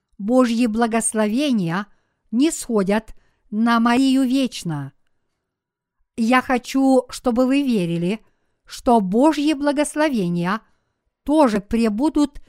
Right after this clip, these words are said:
с нами вечно. Моя проповедь подходит к концу.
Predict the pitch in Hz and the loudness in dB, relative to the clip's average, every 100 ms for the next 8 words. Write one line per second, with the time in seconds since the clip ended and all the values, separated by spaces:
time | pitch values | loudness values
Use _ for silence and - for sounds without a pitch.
0 | _ _ - - 247 240 233 220 220 202 | _ _ -12 -4 -2 0 0 0 0 -2
1 | - 196 226 220 196 - 165 143 131 _ | -6 -4 0 -2 -4 -8 -6 -8 -12 _
2 | _ _ _ _ _ _ _ _ _ _ | _ _ _ _ _ _ _ _ _ _
3 | _ _ - 240 240 240 233 247 294 302 | _ _ 0 2 4 4 4 4 2 2
4 | 202 180 214 - - _ - - 220 - | 0 0 -2 -8 -20 _ -6 0 0 0
5 | 262 226 226 - - - 262 277 - - | -2 0 0 -4 -10 -2 0 0 -2 -6
6 | 180 143 | -6 -6